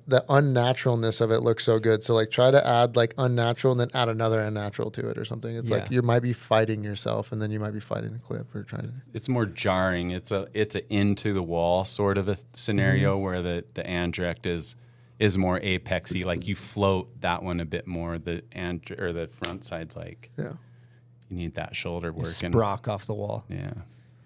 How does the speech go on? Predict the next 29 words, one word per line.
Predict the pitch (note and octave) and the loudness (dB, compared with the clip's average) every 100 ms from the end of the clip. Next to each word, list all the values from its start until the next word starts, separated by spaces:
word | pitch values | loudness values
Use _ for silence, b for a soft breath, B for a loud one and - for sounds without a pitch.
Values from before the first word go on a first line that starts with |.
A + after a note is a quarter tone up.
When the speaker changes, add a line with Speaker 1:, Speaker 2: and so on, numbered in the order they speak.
| b b - | b b 0
Speaker 1:
Actually, | D3 C3+ D3+ | 2 6 8
would | C#3 C3+ | 8 8
be | C3 | 4
sick. | A#2 A#2+ A#2 | 4 4 6
I | A#2+ | 6
got, | B2 B2 - | 6 4 2
like, | B2 A#2+ | -4 -2
crazy | A#2 A2+ A#2 | 0 0 0
on | A2+ | -4
thinking | - D3+ C3 | -8 -8 -4
about | A#2 A#2 | -2 -2
it. | C3 | -2
Like, | - C#3+ | -4 -2
okay, | B2 B2+ A#2+ | 2 4 4
like, | A#2 A2+ - - - | 2 -2 -8 -20 -4
Reed | B2+ A#2+ | -2 0
Smith, | A#2 A#2 A2+ - - - - | 0 -2 -2 -6 -20 -20 -14
super | - - - B2+ A#2+ | -8 -4 -2 2 4
good | A#2 | 4
at | A2 | 2
the | A2 | -2
tee | - A2 | -6 -4
bag. | - - - | -4 -10 -10
Speaker 2:
Yeah, | - G#2 E2+ | -4 -4 -2
Speaker 1:
Like, | - - - | -4 -6 -6
okay, | - | -4
Speaker 2:
incredible. | A#2 A2 C3 B2+ | -2 2 2 6
Speaker 1:
frontside | C#3 | 6
invert, | B2+ A#2+ A#2 A#2 A2+ | 6 4 4 4 0